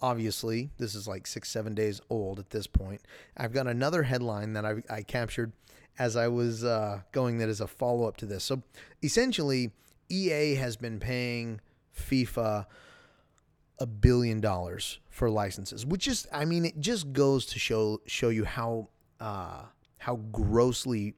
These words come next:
profitable the, one, pay-to-win, uh, game model is, two, the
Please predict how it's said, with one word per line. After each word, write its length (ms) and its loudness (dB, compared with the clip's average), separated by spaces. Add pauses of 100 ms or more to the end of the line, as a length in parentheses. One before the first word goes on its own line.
profitable 800 -2 (360)
the, 680 0 (140)
one, 580 2 (160)
pay-to-win, 1080 4 (840)
uh, 220 -6
game 320 0
model 380 -2
is, 420 -4 (500)
two, 500 6
the 920 -2